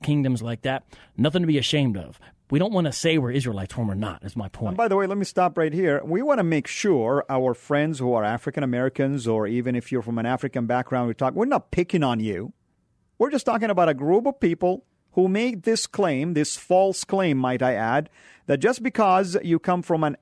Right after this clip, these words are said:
Speaker 2: African background, that somehow now you are the only saved group of people.
Speaker 1: Yeah, and even out of that, of course, the Hebrew Israelites don't believe that, um,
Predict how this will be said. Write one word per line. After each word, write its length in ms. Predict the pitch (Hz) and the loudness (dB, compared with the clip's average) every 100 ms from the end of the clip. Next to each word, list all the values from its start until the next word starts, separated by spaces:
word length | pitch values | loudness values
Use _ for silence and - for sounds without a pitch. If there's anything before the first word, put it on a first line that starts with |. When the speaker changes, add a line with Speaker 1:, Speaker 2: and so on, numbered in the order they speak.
| 160 | 0
Speaker 2:
African 480 | 170 - 180 170 | 0 0 0 0
background, 720 | 151 160 156 147 127 135 139 123 | 2 2 2 0 2 2 -2 0
that 180 | 131 | -2
somehow 560 | - - 214 208 160 135 | 0 0 2 4 2 2
now 220 | 135 135 | 2 0
you 240 | 135 175 165 | 2 2 4
are 220 | 165 156 | 4 2
the 160 | 139 | 2
only 320 | 135 165 165 147 | 2 0 0 0
saved 360 | 147 139 120 | 2 0 -2
group 220 | 113 135 | 0 0
of 120 | 127 - | 0 -2
people. 360 | 120 - - _ _ _ _ _ _ _ _ _ _ - - - - | -2 -2 -12 _ _ _ _ _ _ _ _ _ _ -20 -20 -20 -6
Speaker 1:
Yeah, 380 | 127 190 151 101 _ _ | 2 4 4 0 _ _
and 600 | 175 170 160 156 131 127 - | 2 4 4 0 -4 -10 -4
even 260 | 214 214 202 | 0 2 4
out 120 | 165 | 4
of 220 | 135 117 | 2 0
that, 260 | 180 175 - | 2 2 0
of 60 | |
course, 240 | - 147 - | 0 -2 -2
the 80 | |
Hebrew 280 | 123 165 131 | -4 -2 0
Israelites 500 | 147 143 120 101 92 - - - - 113 | 0 0 -2 -4 -10 -16 -20 -20 -12 -2
don't 280 | 165 190 160 | 0 0 0
believe 520 | 139 143 139 123 107 - - - | -2 0 0 -2 -6 -16 -20 -16
that, 540 | 101 123 120 117 - | -6 0 0 0 -4
um, 260 | 120 107 | -4 -4